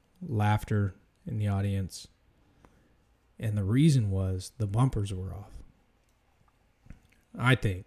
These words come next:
that's the only thing I did different. The only thing I did different was like, "Hey, look, I'm not in the Navy. I'm not in a uniform. I'm here in person." You know, it's, it's less than, you know, less than a hundred people,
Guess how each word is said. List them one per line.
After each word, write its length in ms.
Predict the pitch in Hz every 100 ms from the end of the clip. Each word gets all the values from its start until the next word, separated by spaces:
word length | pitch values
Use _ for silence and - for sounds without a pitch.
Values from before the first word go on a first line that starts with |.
| -
that's 180 | 113 117
the 60 |
only 160 | 131 143
thing 200 | 143 143
I 80 | 123
did 180 | 120 107
different. 360 | 107 - 90
The 80 | -
only 180 | 127 143
thing 200 | 151 139
I 80 | 127
did 140 | 113
different 320 | 117 - 110
was 140 | 104 113
like, 180 | 101
"Hey, 100 | 135
look, 200 | 135 131
I'm 120 | 110 110
not 140 | 120
in 60 | 117
the 80 |
Navy. 380 | 117 117 117 113 _ _ _ _ _ -
I'm 80 | 104
not 160 | 110 117
in 60 |
a 40 | 120
uniform. 680 | 117 110 - 110 107 98 - _ -
I'm 140 | 107 92
here 280 | - 123
in 100 | 120
person." 600 | 104 110 107 - 107 104 - - _ _ _ _ _ _ _ _
You 140 | 143 107
know, 180 | 95 92
it's, 320 | - - - _ 175
it's 560 | 104 - - - - - _ _ _ _ _ _ _ -
less 480 | 104 110 120 113
than, 380 | - 117 110 101 - - _ _ _ _ _ -
you 120 | 123
know, 120 | 95
less 280 | 92 123 -
than 140 | 127
a 40 | 110
hundred 380 | 104 120 120 107
people, 460 | 107 101 104 110